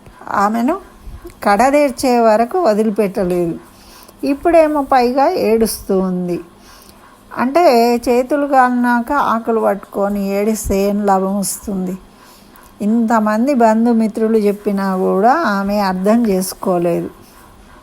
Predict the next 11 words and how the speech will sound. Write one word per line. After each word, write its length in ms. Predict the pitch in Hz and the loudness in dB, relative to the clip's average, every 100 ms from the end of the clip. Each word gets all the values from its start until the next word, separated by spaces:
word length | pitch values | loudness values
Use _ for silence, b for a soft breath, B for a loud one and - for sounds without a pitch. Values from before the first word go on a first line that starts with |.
| - - - - | -20 -20 -16 -10
అయితే 340 | 196 196 240 240 | -6 -4 0 2
ఈ 240 | 220 233 | 2 2
విధంగా 520 | 277 247 220 202 233 | 2 0 0 0 0
వాళ్ళే 520 | 254 202 202 214 247 262 | 2 4 2 2 0 0
పాపం 460 | 240 196 190 196 | 2 2 2 -2
ముందుకు 440 | 196 202 226 226 202 | -2 0 0 0 -2
వచ్చి 460 | 196 190 330 440 - - B B B B B B B B - | -2 -2 -4 -4 -6 -16 B B B B B B B B -10
అందరూ 520 | 202 214 247 285 262 | -4 -2 2 2 4
వీళ్ళను 480 | 233 208 202 190 180 | 2 2 2 0 -2
తిట్టి, 540 | 160 226 226 - 311 294 | -2 -2 -2 0 -2 -2
"క్రూరను, 720 | - 202 214 233 254 262 | -2 0 2 2 2 0